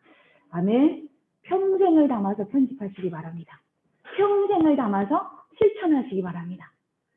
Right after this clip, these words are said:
사단이 무릎 꿇을 수밖에 없는 우리 중화권 전도자들이 되시기 바랍니다. 제가 기도하겠습니다. 살아계신 하나님, 하나님 저희에게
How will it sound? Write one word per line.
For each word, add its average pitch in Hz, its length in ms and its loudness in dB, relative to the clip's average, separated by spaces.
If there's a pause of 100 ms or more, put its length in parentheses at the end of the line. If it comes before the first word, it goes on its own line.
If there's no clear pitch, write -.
(360)
사단이 320 360 4
무릎 226 320 2
꿇을 294 260 0
수밖에 202 340 -6
없는 185 280 0
우리 196 200 2
중화권 190 560 -4 (240)
전도자들이 175 520 -6
되시기 175 300 -8
바랍니다. 175 540 -12 (380)
제가 196 200 0
기도하겠습니다. 202 920 -4 (440)
살아계신 262 440 2
하나님, 202 500 -4 (800)
하나님 247 320 4
저희에게 214 800 4